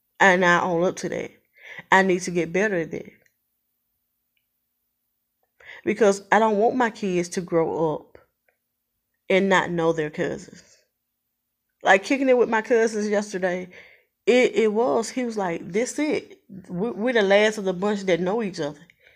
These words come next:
And that's true. Me and my cousin grew up in the same house. The same house.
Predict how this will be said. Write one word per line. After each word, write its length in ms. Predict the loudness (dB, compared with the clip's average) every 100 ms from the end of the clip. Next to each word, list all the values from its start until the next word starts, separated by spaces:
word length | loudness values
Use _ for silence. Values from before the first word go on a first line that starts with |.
| _ -2
And 140 | 2
that's 220 | 4 4 0
true. 440 | -4 -2 -2 -4 -14 _ _ _ _ _ _ _ _ _ _ _ _ _ _ _ _ _ _ _ _ _ _ _ _ _ _ _ _ _ _ _ _ _ _ _ _ _
Me 160 | -4 0
and 80 | 2
my 80 | 2
cousin 360 | 4 4 4
grew 100 | 0
up 80 | 0
in 60 | -2
the 60 |
same 420 | -6 0 2 2
house. 680 | 0 -2 0 0 -2 -10 -20 _ _ _ _ _ _ _ _ _ _ _ _ _ _
The 80 | -10
same 400 | -4 -2 0 2
house. 580 | 0 0 0 -2 -8